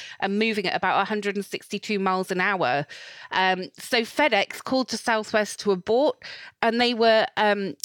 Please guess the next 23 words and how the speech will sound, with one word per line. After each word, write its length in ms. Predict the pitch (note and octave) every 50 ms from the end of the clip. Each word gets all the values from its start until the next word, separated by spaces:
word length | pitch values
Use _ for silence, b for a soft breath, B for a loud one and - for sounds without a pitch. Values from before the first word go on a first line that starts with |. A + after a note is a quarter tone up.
| - -
Southwest 520 | - - B3+ C#4 D4+ - - A3 A3 - -
was 140 | A3 G3+
already 360 | A#3 A#3 A3+ A3+ G#3+ F#3+ G3 F#3+
three 260 | - - C4 B3+ A#3+
hundred 260 | G#3 A3 G#3+ G#3 G#3
and 120 | G#3 G3+
sixty-four 540 | - - - - - - A3 F#3+ - A3 G3+
meters 400 | G3 G#3 G#3+ G#3 - - G3+ F#3
down 220 | - G#3 G3 F#3+ G3
the 100 | F#3+ F#3
runway 440 | G3+ G#3+ G#3+ G#3 F#3+ E3+ D#3+ D#3
and 140 | C#3+ D#3 F3+
was 100 | F3+ F3+
starting 480 | - - - G#3+ G3+ G3+ - - G#3 G3
to 120 | - - -
climb. 560 | - - B3 B3+ A#3+ G3 D#3+ D3+ D3+ C#3+ E3 B B B B B B B B
So 200 | - - B3 A3+
FedEx 540 | A3 - C#4+ D4+ D#4 D4 A3 - - - A#3
managed 340 | A3+ A3+ A3+ G#3+ G3+ - -
to 120 | - G3+
abort 400 | F#3+ - - F#3+ F#3 F3+ - -
its 180 | F#3+ - - -
landing, 640 | G3+ G3 G3+ G3 G3 F#3 F3 E3 D#3+ D3 D#3 E3+